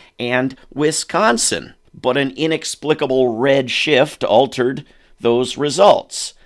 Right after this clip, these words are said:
And that topic is strictly forbidden in respectable Democratic Party political circles. You must allow elections to be stolen from you and not challenge it. So now we have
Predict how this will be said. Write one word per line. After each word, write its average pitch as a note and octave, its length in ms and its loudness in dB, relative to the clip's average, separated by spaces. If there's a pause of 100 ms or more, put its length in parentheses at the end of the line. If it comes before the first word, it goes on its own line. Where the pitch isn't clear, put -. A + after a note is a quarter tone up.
(260)
And B2 200 -2
that C3 360 2
topic B2 560 0
is A2+ 500 -4
strictly - 840 -4
forbidden B2+ 760 0 (240)
in B2 440 0 (100)
respectable A#2+ 840 -2
Democratic A#2 680 0
Party A2+ 280 0
political A2 680 -2 (120)
circles. B2 480 -2
You G#2+ 120 -2
must G#2+ 280 -2
allow G#2+ 760 2 (320)
elections A2 720 -2
to - 160 -8
be G2 160 -8
stolen B2 560 -2
from G2+ 320 -4
you A2+ 260 -6
and A2 300 -4
not G#2 340 -4 (320)
challenge D#3 460 2
it. - 200 -16 (140)
So - 180 -2
now D#3 540 2 (340)
we C3+ 160 -2
have C3 520 0